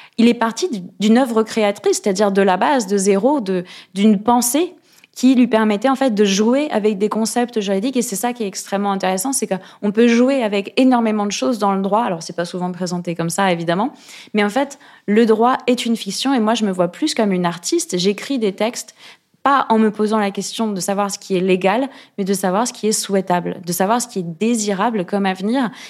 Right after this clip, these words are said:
et d'écouter surtout la Terre, c'est-à-dire de quoi la Terre a-t-elle besoin ? Et donc, comment nos lois peuvent être calquées sur les besoins de la Terre et non sur les besoins de quelques humains. Euh,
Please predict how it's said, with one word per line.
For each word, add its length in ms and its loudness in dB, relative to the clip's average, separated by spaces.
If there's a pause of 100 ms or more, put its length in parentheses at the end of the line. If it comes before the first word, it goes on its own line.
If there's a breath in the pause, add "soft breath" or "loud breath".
(100)
et 80 2
d'écouter 420 2
surtout 320 -2
la 140 4
Terre, 300 -2
c'est-à-dire 340 -6 (560 loud breath)
de 140 2
quoi 160 2
la 120 0
Terre 220 0
a-t-elle 280 0
besoin ? 420 0 (260 loud breath)
Et 100 4
donc, 280 2
comment 360 2
nos 160 4
lois 420 0 (360 soft breath)
peuvent 420 2 (340 soft breath)
être 200 2
calquées 540 -2
sur 240 -2
les 160 4
besoins 340 2
de 60 2
la 120 0
Terre 380 -6 (200 loud breath)
et 100 2
non 180 4
sur 160 0
les 140 0
besoins 340 0
de 100 0
quelques 600 -6
humains. 260 -4 (480 soft breath)
Euh, 260 -2